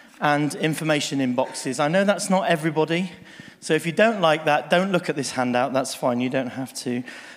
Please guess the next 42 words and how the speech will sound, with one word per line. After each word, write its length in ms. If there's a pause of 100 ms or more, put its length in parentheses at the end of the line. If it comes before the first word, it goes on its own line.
(120)
Um, 600
but 200
I'm 160
coming 240
to 140
that 140
a 20
bit 180
later. 540 (360)
Um, 320 (100)
we're 220
not 280
going 200
to, 180
I'm 180
going 180
to 120
be 120
c-, 240
covering 400
some 220
Bible 240
passages, 640 (440)
but 120
we're 100
not 260
going 280
in 300
depth 420
on 140
any 140
particular 480
Bible 440
passage 360
like 140
we 80
might 260
do 140
on 80
a 40
normal 280
Sunday. 420